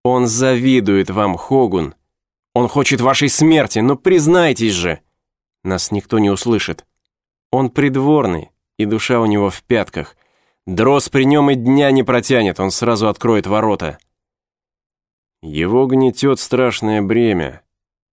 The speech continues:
Вся судьба Дренаи впала на его плечи. Дай ему время". "Нет у нас времени. Послушайте, Хогун, пошлите меня к хитроплету. Позвольте объяснить, как обстоят дела. Оррина надо сместить".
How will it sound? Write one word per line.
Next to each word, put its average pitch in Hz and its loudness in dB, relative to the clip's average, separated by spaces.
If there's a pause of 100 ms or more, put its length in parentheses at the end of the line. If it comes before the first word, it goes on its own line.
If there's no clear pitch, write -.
(200)
Вся 104 -2
судьба 98 -2
Дренаи 104 0
впала 98 -2
на 90 0
его 90 0
плечи. 98 -2 (480)
Дай 90 0
ему 110 2
время". 98 0 (720)
"Нет 113 0
у 117 2
нас 104 0
времени. 107 0 (720)
Послушайте, 98 -4
Хогун, 92 -2 (500)
пошлите 120 -2
меня 107 4
к - -10
хитроплету. 104 -2 (480)
Позвольте 147 0
объяснить, 147 2
как 117 -2
обстоят 139 0
дела. 123 0 (540)
Оррина 107 2
надо 101 0
сместить". - -2